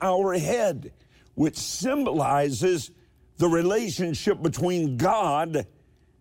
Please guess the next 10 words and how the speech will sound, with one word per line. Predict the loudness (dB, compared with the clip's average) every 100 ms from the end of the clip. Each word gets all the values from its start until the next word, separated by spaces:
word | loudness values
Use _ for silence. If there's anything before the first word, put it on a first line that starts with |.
| -4
and | 0 0 0
man | 0 0 0 0 0 -2 -6 _ _ 0
in | 2 2
sin | -2 -4 -2 0 -2
separated | -2 -2 0 0 0 -2 -6
from | -6 -8 -8
him. | -16 _ _ _ _ _ _ _ _ _ _ _ -16
But | -8
this | -2 -2 -2
says, | -6 -6 -10 -20